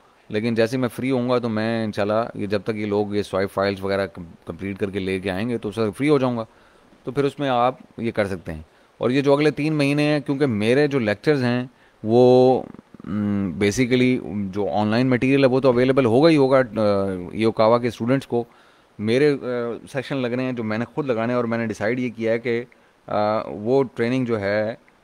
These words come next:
वो मैं खुद किया करूँगा, जो वीकेंड की ट्रेनिंग होगी। उसकी वजह यह है कि एक तो लोगों ने मुझे रिक्वेस्ट की है कि जी क्योंकि पहला बैच है तो हम चाहते हैं कि आपसे ही हम, अ, वो करें, और दूसरा मुझे यह है कि, अ, जो लड़कों को मैंने सिखाया हुआ है वो शायद उस तरीके से डिलीवर ना कर पाएँ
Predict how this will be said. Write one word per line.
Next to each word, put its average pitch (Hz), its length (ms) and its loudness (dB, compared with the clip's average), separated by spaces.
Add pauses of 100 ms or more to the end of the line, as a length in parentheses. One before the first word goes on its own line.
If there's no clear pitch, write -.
(100)
वो 110 100 -4
मैं 117 120 -2 (120)
खुद 170 140 -2
किया 131 220 2
करूँगा, 113 360 0
जो 104 100 -4
वीकेंड 113 360 -4
की 123 80 -2
ट्रेनिंग 110 340 -2
होगी। 98 340 -4 (380)
उसकी 113 200 -8
वजह 127 160 2
यह 123 200 2
है 123 80 0
कि 131 160 -2
एक 117 100 -6
तो 131 80 -2
लोगों 110 280 0
ने 120 60 0
मुझे 117 180 0
रिक्वेस्ट 107 360 -4
की 123 100 -2
है 117 60 0
कि 117 100 -2
जी 117 100 -6
क्योंकि 117 220 -4
पहला 107 280 0
बैच 104 300 -2
है 117 60 -4
तो 107 220 -4
हम 101 240 -4
चाहते 101 260 -4
हैं 113 100 -2
कि 113 60 -2 (100)
आपसे 110 340 0
ही 120 60 0
हम, 107 200 0
अ, - 460 -14
वो 101 360 0
करें, 104 220 -4
और 110 160 -8
दूसरा 117 300 -4
मुझे 123 200 -4
यह 107 240 -2
है 113 80 0
कि, 120 120 -6
अ, 123 100 -4 (840)
जो 107 240 -2
लड़कों 110 320 0
को 127 80 -2
मैंने 120 180 -2
सिखाया 107 360 -2
हुआ 113 140 2
है 110 100 4
वो 113 380 0
शायद 104 260 0
उस 104 140 -8
तरीके 107 240 -4
से 110 120 -2
डिलीवर 101 320 -4
ना 110 160 -4
कर 110 180 -4
पाएँ 95 260 -8